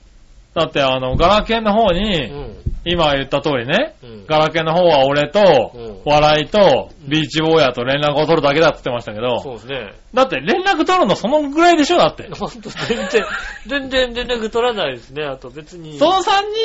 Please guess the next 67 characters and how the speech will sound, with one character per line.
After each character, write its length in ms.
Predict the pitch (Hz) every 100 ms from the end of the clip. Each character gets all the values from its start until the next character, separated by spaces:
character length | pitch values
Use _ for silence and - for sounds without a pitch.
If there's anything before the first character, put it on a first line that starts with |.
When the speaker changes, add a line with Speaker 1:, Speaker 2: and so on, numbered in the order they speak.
| 427
Speaker 1:
人 120 | 339 208
と 140 | 185
連 180 | 175 190
絡 200 | 196 -
取 140 | 220
っ 20 |
た 80 | 190
ら 140 | 165 185
も 80 |
う 60 | 151
終 100 | 233
わ 80 | 339
り 100 | 349
じ 60 |
ゃ 60 | 453
な 140 | 349
い、 40 | 143
だ 100 | 117
っ 40 |
て。 220 | - 110 104 - - - - - -
Speaker 2:
う 240 | 208 220 196
ん、 40 |
ま 180 | 175 175
あ 40 | 143
そ 140 | 175
う 40 | 123
で 60 |
す 80 | -
ね。 100 | 151
Speaker 1:
え 200 | 214 196
っ 40 | 185
と、 600 | 277 277 247 226 214 240 _ _ _
ス 120 | 269
マ 120 | 320
ホ 180 | 427 392
の 80 | 403
方 220 | 403 381
で 100 | 165
連 140 | 156 196
絡 180 | 214 -
取 120 | 254
る 80 | 202
の 60 |
は 80 | 165
あ 80 | 220
と 80 | 202
は 160 | 165
下 180 | 139 185
駄 120 | 254
ぐ 60 | 302
ら 120 | 294
い 40 | 165
の 40 |
人 120 | 143
で 100 | 160
し 60 | 127
ょ、 40 |
だ 100 | 123
っ 20 | 113
て。 240 | 98 101 _ _ _ _ _ _ _ -
Speaker 2:
あ 120 | 269
と 120 | 233
そ 120 | 196
れ 140 | 214 226
以 40 |
外、 240 | 202 147 117
ん、 440 | 107 113 143